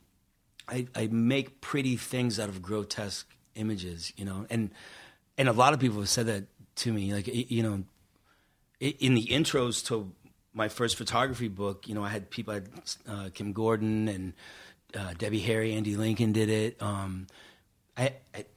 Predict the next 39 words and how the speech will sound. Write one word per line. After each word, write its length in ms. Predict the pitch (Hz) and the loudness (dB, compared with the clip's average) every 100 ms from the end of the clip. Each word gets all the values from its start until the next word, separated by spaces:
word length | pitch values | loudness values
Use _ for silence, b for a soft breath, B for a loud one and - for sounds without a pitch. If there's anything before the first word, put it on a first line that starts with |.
| - | -12
maybe 260 | 104 110 117 | -6 -4 -2
Guillermo 260 | 98 110 101 | -2 -2 -4
del 80 | |
Toro 340 | 95 - 107 107 | -6 -6 -4 -2
did 160 | 110 113 | -2 -2
it, 80 | |
but 120 | 117 123 120 | -4 -4 -2
I 80 | |
have 180 | 120 147 | 0 0
all 80 | 135 | 0
these 200 | 117 98 | -2 -4
intros 460 | 127 135 143 110 101 | -6 -4 -4 -4 -2
in 100 | 107 | -4
there, 220 | 104 104 110 | -4 -6 -6
and 340 | 113 104 95 b b b - | -6 -6 -8 b b b -10
they're 140 | 101 | -4
all 140 | 113 139 | -2 -2
kind 220 | 139 131 | -2 -2
of 80 | 120 | -2
saying 320 | 139 147 139 | -2 -2 -4
that, 240 | 78 - | -6 -10
like, 180 | 87 92 | -12 -6
you, 220 | 104 104 92 | -4 -4 -6
you, 220 | 104 104 95 - _ _ - | -10 -10 -10 -18 _ _ -18
you 100 | 104 | -6
take 240 | - 127 | -4 -4
the 80 | 123 | -6
grotesque 680 | 104 104 101 113 113 - - | -6 -8 -6 -6 -4 -4 -4
and 180 | 101 101 | -4 -4
you 340 | 101 101 95 b b b _ | -2 -4 -8 b b b _
make 200 | 110 104 | -8 -6
a 40 | 101 | -6
beautiful 440 | 104 104 - 98 | -6 -8 -8 -8
image 260 | 104 117 95 | -4 -4 -6
out 140 | 90 | -8
of 100 | 87 | -10
it. 180 | 90 - | -10 -6
So, 460 | - 110 107 104 B B B B B _ _ _ _ _ _ | -2 0 -2 -4 B B B B B _ _ _ _ _ _
it, 200 | - - | -12 -12